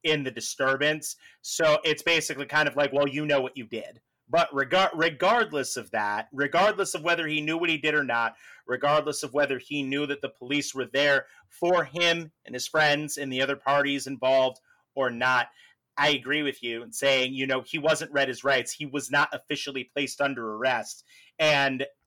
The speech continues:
at the end of the day, the police, they're ci-, they're, the police, they're the civil servants.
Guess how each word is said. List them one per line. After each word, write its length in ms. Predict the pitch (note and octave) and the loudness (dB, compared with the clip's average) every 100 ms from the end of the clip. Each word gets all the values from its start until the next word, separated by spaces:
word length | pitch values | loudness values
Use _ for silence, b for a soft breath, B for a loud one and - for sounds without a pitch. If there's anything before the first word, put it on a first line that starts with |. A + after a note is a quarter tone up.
| _ _ | _ _
at 180 | D#3+ D3+ | 0 0
the 160 | D3+ D3+ | 0 0
end 120 | D#3+ | -2
of 80 | C#3 | -4
the 60 | |
day, 460 | B2+ D3 C#3+ C3+ C#3 C3+ | -2 0 2 2 0 -4
the 80 | |
police, 500 | C3 - C#3 D#3 - - | -6 -4 -2 -2 -2 -10
they're 280 | C3+ A#2+ D#3 | -6 -2 -2
ci-, 260 | - F3 D#3 B B B | -2 -4 -6 B B B
they're, 400 | A#2 D3 F3 F3 - _ | -6 0 0 0 -6 _
the 140 | C#3+ D#3+ | -6 -6
police, 500 | - C#3+ F#3+ G3+ - | -6 -6 -4 -4 -8
they're 260 | C#3 D3 F3+ | -4 0 0
the 100 | D#3 | 0
civil 300 | - E3 C#3 | -4 -4 -4
servants. 640 | - C#3+ C#3 D#3 D#3+ D#3 | -2 0 2 0 -2 -8